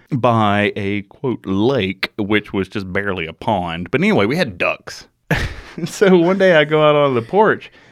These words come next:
and I see what I think is a duck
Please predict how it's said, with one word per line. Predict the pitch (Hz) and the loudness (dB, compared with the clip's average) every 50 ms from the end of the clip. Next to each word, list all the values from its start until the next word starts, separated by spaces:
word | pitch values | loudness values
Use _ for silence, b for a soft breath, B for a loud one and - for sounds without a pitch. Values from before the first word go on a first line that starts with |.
| b b | b b
and | - 156 160 165 | -2 -2 0 0
I | 175 175 | 0 -2
see | 170 - - - 330 349 359 349 | -4 -6 -6 -4 0 2 2 2
what | 277 202 180 180 170 180 - | 4 4 4 4 2 2 2
I | - 147 151 147 | 0 0 0 0
think | - - - 339 359 - - - | -2 -4 -4 -4 -4 -6 -6 -4
is | - 170 143 139 | -2 -2 0 0
a | 143 | -2
duck | 135 135 147 175 202 - - | -2 0 0 0 0 0 -2